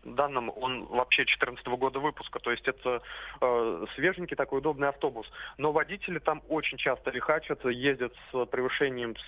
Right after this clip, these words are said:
скорости до ста двадцати, разгоняются, при,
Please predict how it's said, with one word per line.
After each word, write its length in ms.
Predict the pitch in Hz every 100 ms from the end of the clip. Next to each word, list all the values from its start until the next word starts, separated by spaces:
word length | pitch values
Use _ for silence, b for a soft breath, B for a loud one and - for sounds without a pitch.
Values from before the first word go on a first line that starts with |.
| -
скорости 560 | 156 160 147 - 131
до 260 | 117 131 139
ста 200 | 139 131
двадцати, 380 | 127 127 - 139
разгоняются, 680 | 131 131 131 139 127 123
при, 280 | - 131 123